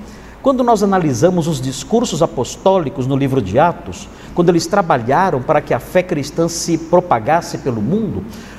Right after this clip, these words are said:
nós comparamos esses discursos com os discursos que são enunciados hoje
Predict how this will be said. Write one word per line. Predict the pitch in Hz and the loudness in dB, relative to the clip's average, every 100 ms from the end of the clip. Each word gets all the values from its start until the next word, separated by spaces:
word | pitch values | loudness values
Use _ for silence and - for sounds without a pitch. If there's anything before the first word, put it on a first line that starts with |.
| - | -4
nós | 220 285 - | 2 2 2
comparamos | 262 262 196 170 262 220 151 | 0 2 2 4 2 0 0
esses | 180 175 | 0 -2
discursos | 131 127 - - 226 220 208 226 | -6 -6 -8 -4 -2 0 -4 -4
com | 190 | 0
os | 196 | 0
discursos | 147 147 - 220 262 247 - | 0 -6 -4 0 0 0 -4
que | 175 | -6
são | - 190 170 | -2 -2 0
enunciados | 151 156 - 156 135 107 87 | 0 -2 -2 0 0 -2 2
hoje | 190 240 - | 4 4 0